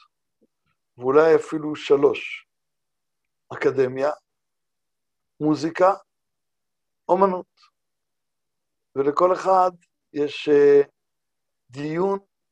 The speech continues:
ועיסוק בפני עצמו. נתחיל מהאקדמיה. אקדמיה זה כנראה המקום עם הנשירה הכי דרמטית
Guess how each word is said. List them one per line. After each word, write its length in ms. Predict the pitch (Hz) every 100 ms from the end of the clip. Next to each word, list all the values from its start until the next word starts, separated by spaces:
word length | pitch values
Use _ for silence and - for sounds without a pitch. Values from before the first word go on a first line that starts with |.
| _
ועיסוק 540 | 143 139 - 185 175 147
בפני 260 | 123 139
עצמו. 360 | 131 117 - 110 - _ _ _ _ _ _ _ _ _ _ _ _ -
נתחיל 340 | 160 - 220 208 208
מהאקדמיה. 640 | 202 185 170 170 170 156 - _ _ _ _ _ _ _ _ _ _ _ -
אקדמיה 600 | 156 175 165 202 214 226 240 - _ _ _ _ _ _
זה 200 | 143 135 196
כנראה 340 | 180 175 170 180
המקום 580 | 170 - - 196 208 220 _
עם 180 | 160 147
הנשירה 760 | 143 131 - 160 147 175 180
הכי 520 | 185 - - - 190 185
דרמטית 840 | 156 165 151 156 156 _ - _